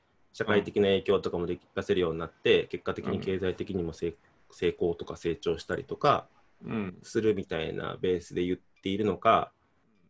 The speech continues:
Speaker 1: あの、まあ、なんて言うんだろう。さっきの例でいくと、まあ、良いおじいさんじゃないけど、別に成長って言葉は使わないけど、
Speaker 2: うん。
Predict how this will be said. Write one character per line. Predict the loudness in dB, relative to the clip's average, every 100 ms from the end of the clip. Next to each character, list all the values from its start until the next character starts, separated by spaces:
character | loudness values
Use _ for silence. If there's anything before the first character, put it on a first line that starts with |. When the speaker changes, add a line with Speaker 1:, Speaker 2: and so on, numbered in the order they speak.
| -4
Speaker 1:
あ | 0 0
の、 | 0 -2 -2 -4 -6 -4
ま | 0 0
あ、 | 0 _ _ -6
な | -4
ん | -2
て | -6
言 |
う |
ん | -12
だ |
ろ | -16 -6
う。 |
さ | -2
っ | -2
き | 2
の | 6
例 | 6
で | 4
い |
く | 4
と、 | 4 4 0 -20 _
ま | 8
あ、 |
良 | 10 10
い | 8
お | 4
じ | 2
い |
さ | 0
ん | -2
じ | -2
ゃ |
な | -2
い | 0
け | 4
ど、 | 6 6 2 -4
別 | 2 4
に |
成 | 4 2
長 | 4 2
っ | 2
て | 0
言 | 0
葉 | 2 4
は | 4
使 | 0 -2
わ | 0
な | 0
い | 0
け | 4
ど、 | 6
Speaker 2:
う |
ん。 | 4